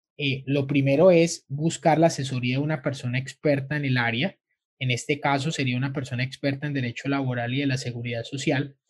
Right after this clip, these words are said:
que evalúe los riesgos que podría asumir, en este caso, el empleador, eh, respecto a qué podría pasar a futuro y si se le podría atribuir algún tipo de responsabilidad solidaria. La clave para que esto no vincule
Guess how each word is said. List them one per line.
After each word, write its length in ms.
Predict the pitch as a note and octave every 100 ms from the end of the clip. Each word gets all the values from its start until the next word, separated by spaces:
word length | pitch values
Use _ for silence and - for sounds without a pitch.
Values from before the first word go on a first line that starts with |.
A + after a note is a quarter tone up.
| - _
que 120 | - F3
evalúe 440 | F3 E3 E3+ F#3+
los 240 | G#3 F3
riesgos 540 | C3 E3 D#3+ D#3+ F#3+ G3
que 120 | E3+
podría 420 | - C3 C3 C3+
asumir, 580 | D#3 E3 C3+ C3 D#3 - _ _ _ _
en 180 | C#3+ C3+
este 320 | B2+ - D#3
caso, 340 | - D#3+ C#3 E3+
el 80 |
empleador, 880 | E3 C3+ - C#3 B2 A#2 B2 D3+ - _ _ _ _
eh, 380 | D3 C#3 B2+ B2 -
respecto 800 | C3+ C#3+ - - D3 C3+ D3 C3
a 160 | C3+
qué 160 | D#3+ D#3
podría 440 | F3+ F3 E3+ E3+
pasar 300 | E3 C#3 C3
a 80 | C#3
futuro 460 | - C#3+ D3 D3 G3+
y 40 |
si 140 | G3
se 120 | E3 D3
le 100 | C3+
podría 640 | C#3 C3 C3 C3+ D3 E3
atribuir 540 | D#3 C3+ C#3+ C3+ B2+ C3
algún 320 | D3+ D3 C#3+
tipo 300 | D3+ C#3+ D#3
de 80 | C#3+
responsabilidad 720 | C#3 C3 A#2+ B2 A#2+ A#2+ A2+
solidaria. 500 | - C#3+ C3 A#2 - _ _ _ _ _ _ _ _
La 300 | D3+ E3+ E3+
clave 340 | - G3 A3 B3
para 300 | A#3 F#3 F3
que 240 | D#3+ D3
esto 260 | C3+ - G3+
no 360 | G#3 G#3 G#3+
vincule 720 | A#3 A#3+ A#3 A#3 A3 G#3 B3